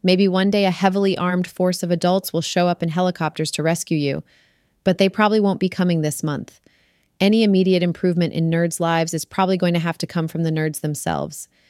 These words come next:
Merely understanding the situation they're in should make it less painful. Nerds aren't losers. They're just playing a different game, and a game much closer to the one played in the real world. Adults know this.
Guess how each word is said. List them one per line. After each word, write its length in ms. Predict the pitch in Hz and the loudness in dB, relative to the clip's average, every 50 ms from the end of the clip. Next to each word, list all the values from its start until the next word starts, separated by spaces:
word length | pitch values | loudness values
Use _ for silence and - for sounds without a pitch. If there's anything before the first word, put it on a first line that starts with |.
| _ _ _ _ _ _ | _ _ _ _ _ _
Merely 380 | - 190 202 220 233 254 262 - | 2 2 4 4 4 2 2 2
understanding 720 | - 202 190 196 180 - - - 180 180 185 185 180 180 | 0 0 0 0 -2 -2 -2 0 0 2 2 2 2 2
the 80 | 170 165 | 0 0
situation 680 | - - 175 - - 175 165 165 165 - - 160 156 156 | -2 -2 -4 -2 -2 0 0 0 0 -2 -2 -2 -2 -2
they're 160 | 151 147 139 | -2 -2 -2
in 340 | - 180 196 180 156 151 151 - _ _ _ | -2 0 0 0 0 -2 -4 -8 _ _ _
should 260 | - - - 233 214 | -10 -4 0 0 2
make 240 | 190 196 185 180 - | 2 2 2 0 0
it 80 | - - | -2 -2
less 240 | - 165 160 - - | -2 -2 -2 -2 -4
painful. 580 | - - 180 185 185 180 - - - - 156 _ _ _ _ _ _ _ _ _ _ _ _ _ _ _ _ - | -4 -2 -2 0 -2 -2 -4 -8 -10 -10 -12 _ _ _ _ _ _ _ _ _ _ _ _ _ _ _ _ 0
Nerds 360 | 190 208 220 240 240 196 - | 2 4 4 4 2 2 0
aren't 220 | - 185 180 - - | 0 -2 -2 -2 0
losers. 680 | 170 175 175 156 - 135 - - - - - - - _ _ _ _ _ _ _ | 0 2 2 0 0 -4 -6 -6 -8 -10 -14 -16 -18 _ _ _ _ _ _ _
They're 140 | - 185 190 | -2 0 0
just 220 | 180 220 214 - - | 2 0 -2 -2 0
playing 260 | - 208 202 202 202 | 0 2 2 2 2
a 40 | 185 | 0
different 340 | 170 175 165 - 170 - | 0 -2 -2 -4 -6 -4
game, 420 | - 165 165 160 147 139 151 156 - _ _ _ _ _ _ _ - | -2 -2 0 0 0 -2 -4 -6 -8 _ _ _ _ _ _ _ -2
and 100 | - 175 180 | 0 2 2
a 40 | |
game 300 | 165 - 180 175 175 170 | 2 2 2 2 2 2
much 240 | 170 175 190 - - | 2 0 -2 -2 -4
closer 380 | - - 202 185 175 - 165 160 | -4 0 0 0 0 0 -4 -4
to 120 | - - | -2 -2
the 100 | 156 160 | -2 -2
one 240 | 147 151 151 151 156 | -2 -2 -2 -4 -4
played 260 | - - 156 156 151 | -4 -2 -2 0 0
in 100 | 156 156 | 0 0
the 100 | 156 147 | 0 0
real 240 | 147 160 160 151 151 | 0 0 -2 -2 -2
world. 400 | 160 - 69 69 78 160 - - _ _ _ _ _ _ _ _ _ _ _ _ _ - | -2 -4 -4 -4 -6 -8 -12 -16 _ _ _ _ _ _ _ _ _ _ _ _ _ -2
Adults 380 | 190 175 208 208 214 - - | 0 2 2 0 0 0 0
know 160 | 190 175 175 | 0 2 2
this. 480 | 175 156 139 147 147 - - - - - | 2 0 -2 -4 -6 -8 -12 -16 -18 -20